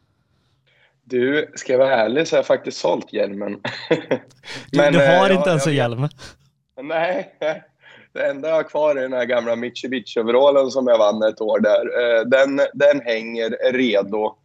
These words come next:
Speaker 1: Eh, men jag tänker att det finns väl såna som säljer hjälmar om det skulle vara så. Så att, eh,
Speaker 2: Ja, då är nästa fråga, kommer du i overallen?
Speaker 1: <laughs>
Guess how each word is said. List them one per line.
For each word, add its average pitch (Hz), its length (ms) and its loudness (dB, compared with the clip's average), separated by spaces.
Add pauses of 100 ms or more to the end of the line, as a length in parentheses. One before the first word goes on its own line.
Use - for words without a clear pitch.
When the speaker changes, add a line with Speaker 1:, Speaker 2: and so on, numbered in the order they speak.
(400)
Speaker 1:
Eh, 104 580 2
men 110 340 0
jag 110 240 2
tänker 117 320 -2
att 110 160 -4
det 113 100 -6
finns 123 320 -4
väl 123 100 0
såna 110 400 2
som 104 200 -6
säljer 117 440 0
hjälmar 113 480 -2
om 110 240 -4
det 104 80 -6
skulle 110 240 -6
vara - 140 0
så. - 240 -4 (840)
Så - 100 0
att, - 220 -8
eh, 107 340 -2 (760)
Speaker 2:
Ja, 160 80 -10 (320)
då 151 180 -4
är 160 40 -2
nästa 147 280 -2
fråga, 135 280 -2
kommer 135 320 0
du 127 100 2
i 180 300 -4
overallen? 135 720 0
Speaker 1:
<laughs> - 40 -20